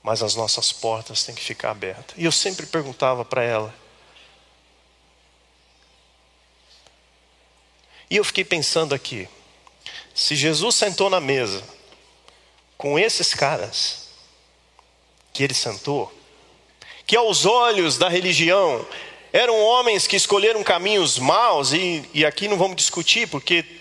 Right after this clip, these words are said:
sim, existem caminhos maus, existem caminhos de perdição,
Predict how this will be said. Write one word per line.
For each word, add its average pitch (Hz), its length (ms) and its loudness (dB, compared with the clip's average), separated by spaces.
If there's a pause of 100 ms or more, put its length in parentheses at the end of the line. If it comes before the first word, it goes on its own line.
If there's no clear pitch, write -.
(120)
sim, 240 340 -2
existem 170 420 0
caminhos 135 420 -2
maus, - 840 -2 (840)
existem 214 380 -2
caminhos 156 400 0
de 135 60 -2
perdição, 127 680 0